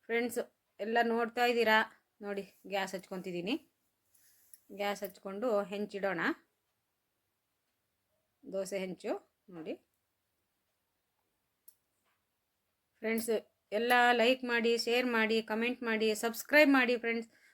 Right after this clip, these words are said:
ನೀವು ಸಬ್ಸ್ಕ್ರೈಬ್ ಮಾಡ್ಕೊಂಡು ನೋಡಿದರೆ ನಾನು ಹಾಕೋ ಪ್ರತಿಯೊಂದು ವಿಡಿಯೋನೂ ನೋಟಿಫಿಕೇಷನ್ ಬರುತ್ತೆ ನಿಮಗೆ. ನೋಡಿ, ಈ ಥರ ಎಣ್ಣೆ ಹಚ್ಕೊಂಡು ಇವಾಗ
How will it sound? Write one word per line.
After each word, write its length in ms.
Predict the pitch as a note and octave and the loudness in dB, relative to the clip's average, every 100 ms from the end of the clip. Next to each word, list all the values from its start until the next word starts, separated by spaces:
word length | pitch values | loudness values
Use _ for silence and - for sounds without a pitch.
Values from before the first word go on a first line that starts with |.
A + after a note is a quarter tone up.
| _ A#3 | _ -8
ನೀವು 140 | A#3 | -4
ಸಬ್ಸ್ಕ್ರೈಬ್ 500 | A#3+ A#3 - C#4+ D4+ | -2 -4 0 4 6
ಮಾಡ್ಕೊಂಡು 400 | C#4 C4 C4+ C4 | 6 4 2 0
ನೋಡಿದರೆ 420 | B3 A#3+ A3+ G3+ A#3 | 2 0 2 4 4
ನಾನು 200 | A3+ A3 | 4 2
ಹಾಕೋ 320 | A3 A3+ C4 B3+ | 0 -2 -2 -2
ಪ್ರತಿಯೊಂದು 580 | A#3+ A3+ A3+ C4+ C4+ B3 | 0 -2 0 2 2 2
ವಿಡಿಯೋನೂ 380 | A#3+ A#3+ A#3 C#4 | 2 2 2 2
ನೋಟಿಫಿಕೇಷನ್ 640 | B3 A#3 A#3 A3+ A3+ A3+ | 2 -2 -6 -6 -4 -2
ಬರುತ್ತೆ 340 | G#3 G3+ - F#3 | 0 -2 -4 -6
ನಿಮಗೆ. 340 | G3+ F#3+ F#3 B3 - | -4 -4 -2 -2 -4
ನೋಡಿ, 220 | A3 G3 | -8 -10
ಈ 80 | F#3+ | -10
ಥರ 100 | F#3+ F#3+ | -6 -4
ಎಣ್ಣೆ 160 | F#3 G#3+ | -4 -4
ಹಚ್ಕೊಂಡು 440 | G3+ - G#3 G#3 F#3+ C#4 - - - - - - - | -6 -10 -8 -6 -4 -6 -8 -16 -16 -18 -20 -18 -14
ಇವಾಗ 300 | G3+ G3 | -8 -6